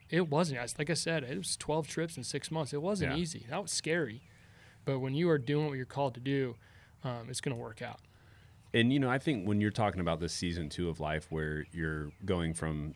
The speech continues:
Speaker 2: teaching to singing at different restaurants to, you know, all the odds and ends, being resourceful and having roommates and, you know, all that,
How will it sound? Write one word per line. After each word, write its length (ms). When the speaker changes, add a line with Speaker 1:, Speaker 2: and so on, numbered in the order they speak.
Speaker 2:
teaching 580
to 380
singing 520
at 400
different 260
restaurants 880
to, 400
you 100
know, 80
all 220
the 80
odds 260
and 140
ends, 260
being 520
resourceful 640
and 80
having 280
roommates 640
and, 300
you 160
know, 80
all 280
that, 340